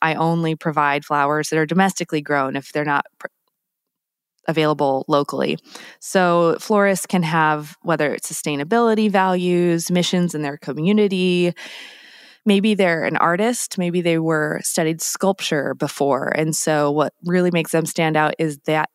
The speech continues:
their own unique perspective on floral design. So their designs are different because they have a background in art and sculpture. And so they really need to talk about that.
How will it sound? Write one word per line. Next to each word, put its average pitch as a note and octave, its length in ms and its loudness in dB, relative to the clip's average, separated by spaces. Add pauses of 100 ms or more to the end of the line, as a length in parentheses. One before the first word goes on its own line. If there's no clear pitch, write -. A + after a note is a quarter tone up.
(180)
their F3 340 0
own E3 220 0
unique D#3 600 -2 (220)
perspective D3 800 -4
on C#3+ 180 2
floral A3 280 2
design. D#3 560 0 (920)
So F3+ 180 0
their E3+ 120 2
designs D#3+ 400 0
are D#3 80 2
different D3+ 400 -2
because C#3+ 680 -4
they D3+ 220 -2
have C#3+ 340 -2 (160)
a D3+ 60 0
background C#3+ 580 -2
in A2+ 180 -4
art C#3 320 -2
and C#3 160 -8
sculpture. G3 520 -2
And D3+ 200 -4
so D#3+ 160 0
they D3 160 0
really D#3+ 240 0
need D3+ 160 0
to - 60 -6
talk - 320 0
about G#2+ 260 0
that. - 240 -4